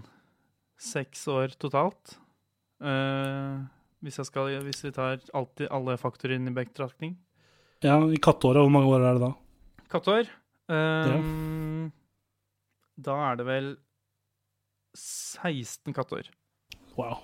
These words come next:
Speaker 2: sterkt. Vært sammen i seksten katteår.
Speaker 1: Ja, det var bare pur, eh, gjetting.
Speaker 2: Ok.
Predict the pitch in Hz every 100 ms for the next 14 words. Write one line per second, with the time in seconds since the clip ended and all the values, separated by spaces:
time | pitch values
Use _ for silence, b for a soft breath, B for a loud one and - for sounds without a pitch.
0 | - - 127 - - 139 - 127 127 127
1 | 123 - 139 - 123 131 - B B B
2 | B B B B - 139 143 143 135 -
3 | - 127 123 127 131 131 131 123 - 135